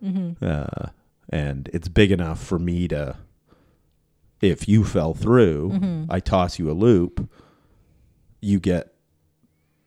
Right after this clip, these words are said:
Speaker 2: a hand through it.
Speaker 1: That's true, and you just pull.
Speaker 2: Yeah.
Speaker 1: Yeah.
Speaker 2: You know,
Speaker 1: Yeah.
Speaker 2: because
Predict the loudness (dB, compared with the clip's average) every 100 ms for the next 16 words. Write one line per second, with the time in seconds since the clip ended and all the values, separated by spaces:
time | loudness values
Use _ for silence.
0 | _ _ -2 2 2 2 2 4 6 4
1 | 0 -6 -6 -8 -8 -8 -8 -10 -12 -12
2 | -12 -12 -12 -4 -4 -4 _ -20 -20 -20
3 | _ _ _ _ _ _ _ _ -4 0
4 | 0 -2 -10 -18 -20 -20 0 4 6 4